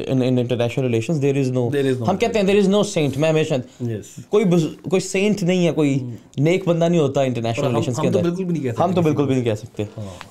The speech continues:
Speaker 1: तो but once again, अ, का-, मुझे हमेशा की तरह काफ़ी चीज़ें सीखने को मिली इस एपिसोड से, हसन।
Speaker 2: हम्म।
Speaker 1: आगे के लिए I would think जो मुझे भी इस पॉडकास्ट के दौरान फील हुआ है,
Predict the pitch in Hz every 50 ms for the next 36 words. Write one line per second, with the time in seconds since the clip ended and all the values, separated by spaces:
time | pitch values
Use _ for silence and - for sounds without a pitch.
0 | - 196 196 196 196 196 196 - - - - 170 196 226 233 - - - - _
1 | - 151 190 220 214 - 233 185 180 165 190 226 226 185 160 160 151 143 143 -
2 | _ - - 123 120 - - 135 131 131 127 143 147 143 123 131 131 127 - 156
3 | 139 147 139 143 143 139 - 127 113 - 143 135 131 131 135 123 - 117 110 -
4 | 131 127 135 131 123 110 110 120 123 117 117 110 - 113 - 117 113 110 - -
5 | 110 104 104 - 113 107 107 98 92 113 - _ _ _ _ _ _ _ - 120
6 | 135 131 135 175 190 175 175 151 131 120 120 120 123 - - - 117 123 127 139
7 | 143 156 143 143 - 135 135 135 127 117 131 127 127 127 127 139 131 131 127 123
8 | - - - - 147 120 117 - 147 139 - - 135 117 117 107 104 107 131 147
9 | - - 117 113 107 101 101 98 98 98 92 95